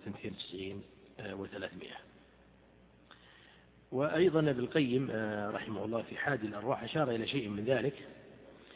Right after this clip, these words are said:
فقال رحمه الله، آه، بعدما ساق سند ابن أبي الدنيا عن أنس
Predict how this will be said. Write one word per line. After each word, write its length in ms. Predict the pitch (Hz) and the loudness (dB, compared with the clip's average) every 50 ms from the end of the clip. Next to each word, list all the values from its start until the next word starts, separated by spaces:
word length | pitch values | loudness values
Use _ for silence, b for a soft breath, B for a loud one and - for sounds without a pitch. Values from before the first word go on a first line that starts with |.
| B B B B B B B - | B B B B B B B -8
فقال 280 | - - 147 143 127 | 0 4 6 6 6
رحمه 300 | 117 - 117 110 98 98 | 4 2 -2 -4 -4 -4
الله، 360 | 98 98 110 123 120 120 117 92 - - - - - - - - - - - - - - B B B B B B B B B B B B - | -2 0 2 2 4 2 2 -2 -6 -12 -16 -16 -18 -20 -20 -20 -20 -20 -20 -20 -20 -20 B B B B B B B B B B B B -14
آه، 120 | - 95 98 | -12 -10 -6
بعدما 400 | 101 120 110 110 113 107 107 104 | -2 -2 -2 -2 -2 -2 -4 -4
ساق 260 | - - 120 - - - | -2 -4 -4 -4 -2 -2
سند 200 | 135 120 104 92 95 | -2 -2 -2 -4 -6
ابن 240 | 90 87 95 104 | -10 -8 -8 -6
أبي 160 | 104 104 98 95 | -6 -6 -6 -6
الدنيا 440 | - - 143 131 120 120 143 165 - - - - - - - - - - - - - - - - - - - - - - - - - - | -2 0 2 2 4 2 0 -2 -4 -10 -16 -16 -18 -18 -18 -18 -20 -20 -20 -20 -20 -20 -20 -20 -20 -20 -20 -20 -20 -20 -20 -16 -10 -6
عن 160 | 110 110 110 | -4 -4 -2
أنس 360 | - 131 120 113 - - | 0 0 0 0 0 0